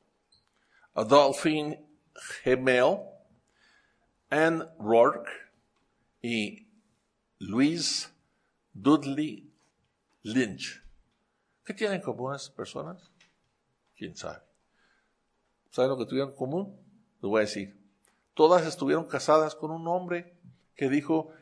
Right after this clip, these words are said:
que daría todos sus millones, eh, J. Paul Getty, billonario, multi-, mi-, miles de millones de dólares, daría toda su fortuna por tener un matrimonio feliz. Cinco matrimonios,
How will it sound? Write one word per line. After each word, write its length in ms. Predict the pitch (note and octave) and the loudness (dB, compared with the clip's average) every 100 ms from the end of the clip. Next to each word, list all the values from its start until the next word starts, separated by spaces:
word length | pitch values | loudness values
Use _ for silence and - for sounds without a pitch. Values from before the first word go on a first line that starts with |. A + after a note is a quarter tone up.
| _ | _
que 100 | - | 4
daría 600 | B2+ C3 D3+ D#3+ D#3+ - - | 8 8 8 6 4 -4 2
todos 280 | F3 G3 | 4 4
sus 180 | F#3 D3 | 0 -6
millones, 680 | C3+ C3 A2+ B2 D#3 F3 - | -8 -8 -2 0 0 -4 -4
eh, 200 | B2 G2+ F#2+ | -4 -4 -4
J. 300 | G#2 C3+ C#3+ | -2 0 2
Paul 260 | D3 D3 C#3 | 4 4 4
Getty, 460 | A2+ A#2+ D#3 - - _ _ _ - | 0 0 -4 -12 -20 _ _ _ -2
billonario, 960 | A2+ G3+ F#3+ D#3 B2+ A#2 A2 B2+ E3+ - | 2 2 0 -2 0 0 0 -2 -12 -10
multi-, 480 | C3 D#3+ D3+ C#3+ C3+ | -4 -4 -4 -6 -6
mi-, 300 | C3+ D#3 C3+ | -6 -8 -8
miles 460 | C3+ D#3 D#3+ D3+ | -6 -4 -4 -4
de 100 | B2 | -4
millones 480 | A2+ G#2+ B2 C#3 C3+ | -4 -4 -4 -4 -4
de 100 | B2+ | -4
dólares, 480 | A2+ B2 C3 C#3+ - - - - - | 0 0 0 -2 -10 -20 -20 -12 2
daría 420 | A#2+ C#3+ C3 - | 4 4 -2 -4
toda 380 | C3 D#3+ E3+ D#3 | -6 -6 -6 -8
su 260 | - D3+ | -8 -8
fortuna 760 | C3 A#2 A2+ - - D#3 B2 A#2+ - _ _ | -6 -2 -2 -2 -4 -4 -4 -10 -18 _ _
por 200 | A2 - | -2 2
tener 400 | G#2 G#2 A#2+ B2+ | -2 2 2 2
un 160 | B2+ | 0
matrimonio 600 | B2 A2+ G#2 G2+ A2 A2+ | -4 -6 -8 -6 -8 -8
feliz. 640 | A2+ A#2+ A2 - - - - _ A#2+ - _ _ _ _ - | -10 -10 -10 -12 -16 -18 -20 _ -20 -20 _ _ _ _ -12
Cinco 380 | - F#3+ G3 | -8 -6 -4
matrimonios, 840 | F#3 F3+ C3+ C#3 E3 F#3+ G3+ - | -2 -2 -2 -2 -2 -4 -8 -12